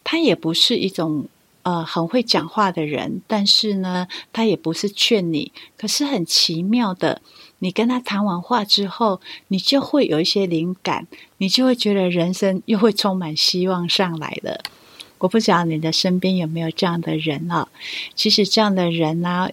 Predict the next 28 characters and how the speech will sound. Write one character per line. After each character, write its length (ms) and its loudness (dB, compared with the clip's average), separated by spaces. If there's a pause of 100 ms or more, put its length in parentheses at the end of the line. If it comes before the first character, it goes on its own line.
(360)
啊， 240 -2
他 120 0
有 160 4
一 60 2
个 160 0
特 320 0
质， 520 0 (340)
啊， 100 2
这 140 4
个 100 4
特 220 0
质 160 -4
就 160 -2
是 260 4
我 140 -2
们 240 -4
这 180 4
次 240 2
的 140 0
感 200 -6
官 200 2
风 240 4
景， 320 2
我 120 -2
们 140 -2
要 160 -2
来 220 -2
去， 280 -2